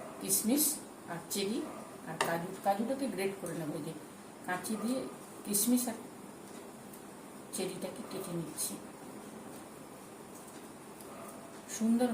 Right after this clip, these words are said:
হয়, যদি তোমরা দিতে চাও চেরি তাহলে দেবে, যদি না ইচ্ছে হয় তাহলে নাও দিতে পারো, কিন্তু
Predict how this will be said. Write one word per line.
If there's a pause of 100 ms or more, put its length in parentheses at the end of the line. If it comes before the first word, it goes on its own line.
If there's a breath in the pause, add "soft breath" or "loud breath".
হয়, (460)
যদি (100)
তোমরা (840)
দিতে
চাও (120)
চেরি
তাহলে
দেবে, (280)
যদি (100)
না (140)
ইচ্ছে
হয় (520)
তাহলে
নাও (100)
দিতে
পারো, (280)
কিন্তু